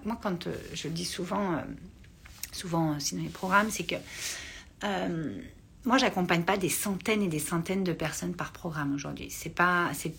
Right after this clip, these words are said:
c'était pas jusque-là, euh, ce que, ce que, ce que j'avais, euh, envie, parce qu'en fait, je, je, je, j'ai vraiment créé chacun de mes programmes.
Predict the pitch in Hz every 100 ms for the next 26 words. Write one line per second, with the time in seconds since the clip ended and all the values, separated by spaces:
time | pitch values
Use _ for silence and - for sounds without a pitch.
0 | - 165 - 147 202 208 165 - 160 165
1 | 180 170 143 - - - - - - -
2 | 170 151 143 147 139 110 151 147 160 165
3 | 95 78 - - - - - 196 180 -
4 | - - 87 - - - - - 87 -
5 | - - 156 147 170 202 - 208 190 208
6 | 202 - 151 156 156 151 - 156 170 196
7 | 202